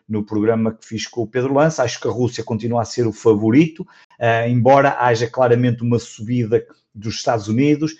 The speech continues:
a Finlândia também tem estado muito bem, e há esta surpresa, que acaba por ser um pouco a surpresa, a Suíça, também a Eslováquia, enfim, às vezes num jogo mais bem conseguido, a coisa pode tombar por uma destas equipas, portanto,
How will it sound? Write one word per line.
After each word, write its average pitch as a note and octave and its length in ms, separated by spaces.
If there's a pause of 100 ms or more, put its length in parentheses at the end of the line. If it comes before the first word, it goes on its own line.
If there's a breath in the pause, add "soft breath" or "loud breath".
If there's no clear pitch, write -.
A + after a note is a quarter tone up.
(180 soft breath)
a C3+ 120
Finlândia C3+ 480
também B2+ 260
tem B2 220
estado B2 260
muito B2 180
bem, D3 280
e E3+ 80
há D3+ 80
esta C#3 260
surpresa, B2+ 640
que - 80 (140)
acaba D4+ 200
por - 80
ser C#3 140
um A#2 100
pouco A#2+ 220
a - 20
surpresa, B2 360
a - 20
Suíça, D#3 600 (480 soft breath)
também D#3+ 300
a D3+ 60
Eslováquia, C#3 600
enfim, B2+ 260 (140 loud breath)
às A#2+ 160
vezes B2+ 300
num C3 180
jogo B2 240
mais B2+ 220
bem B2+ 140
conseguido, C3+ 600 (240 soft breath)
a - 60
coisa A#2+ 280
pode A2+ 500
tombar A2+ 300
por A2+ 120
uma A2+ 140
destas A2+ 320
equipas, B2+ 320
portanto, B2 280